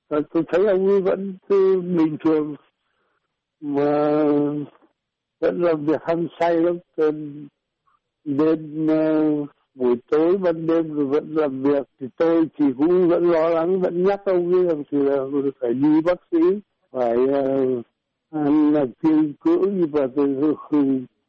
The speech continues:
ông ấy bận quá, ai nhờ, ai nhờ việc gì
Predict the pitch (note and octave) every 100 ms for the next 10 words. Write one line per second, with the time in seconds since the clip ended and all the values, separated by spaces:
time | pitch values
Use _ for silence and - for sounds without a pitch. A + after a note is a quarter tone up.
0 | _ _ _ _ D#3 D3+ E3 D#3 D#3 D#3+
1 | D3+ D3+ D3+ C3 C3 - D#3+ F3+ G3+ F#3
2 | _ D3+ D3+ D3+ D#3 D#3 C#3+ C3+ C3+ B2
3 | - _ _ D3 D3 D#3 D3+ C#3 C3+ B2
4 | B2 B2 B2 B2+